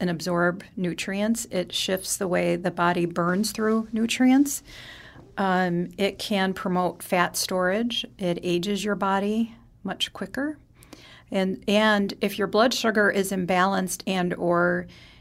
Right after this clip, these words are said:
you consume too much, um, sugar, refined carbohydrates, um, alcohol, caffeine, you know, all of those things certainly will contribute to your body making more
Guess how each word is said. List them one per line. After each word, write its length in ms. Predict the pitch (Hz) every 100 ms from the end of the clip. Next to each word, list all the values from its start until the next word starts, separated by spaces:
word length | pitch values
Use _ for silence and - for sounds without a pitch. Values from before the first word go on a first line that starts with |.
| -
you 600 | 185 180 175 175 175 - - _ -
consume 420 | - 190 - 202
too 180 | 202 196
much, 400 | 180 170 - - -
um, 300 | 175 165 165 -
sugar, 580 | - - 190 190 185 180
refined 440 | 175 - 175 175
carbohydrates, 1040 | - 170 180 196 190 185 175 170 170 - - - - - - - - - - -
um, 320 | 165 160 160
alcohol, 800 | - 202 202 202 190 180 180 175 - -
caffeine, 760 | - 180 175 214 220 214 202 202 - -
you 100 | 185
know, 220 | 180 175
all 220 | - 202 202
of 120 | 175
those 260 | 175 175
things 440 | - 180 175 170 - - - _
certainly 540 | - - 196 - 185 175
will 300 | 180 175 180
contribute 680 | - 180 - 196 185 185
to 140 | - 190
your 120 | 175
body 300 | 180 175 180
making 340 | 180 175 180
more 380 | 175 175 175 175